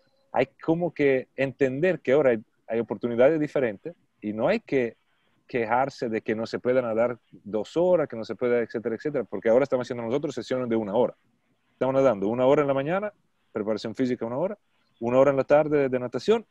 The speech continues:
una hora de preparación física en la tarde, ¿ok? Donde, eh, es muy similar al monto de, de, de horas que estábamos haciendo antes, simplemente diferente. El mismo Greg Troy dijo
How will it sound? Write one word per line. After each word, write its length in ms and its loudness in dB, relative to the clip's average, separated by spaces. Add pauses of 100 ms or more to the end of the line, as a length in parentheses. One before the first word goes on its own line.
una 180 -6
hora 120 0
de 60 -2
preparación 400 -8
física 460 -6
en 80 -14
la 80 -8
tarde, 220 -12 (260)
¿ok? 80 -6 (160)
Donde, 540 -2 (300)
eh, 220 -14 (600)
es 100 -4
muy 140 -2
similar 400 2
al 280 2
monto 480 -2
de, 340 -4
de, 320 -12
de 160 -6
horas 240 -2
que 100 -10
estábamos 280 -10
haciendo 280 -6
antes, 240 -14
simplemente 500 -4
diferente. 600 -6 (400)
El 80 -6
mismo 260 -2
Greg 180 2
Troy 240 2
dijo 420 -4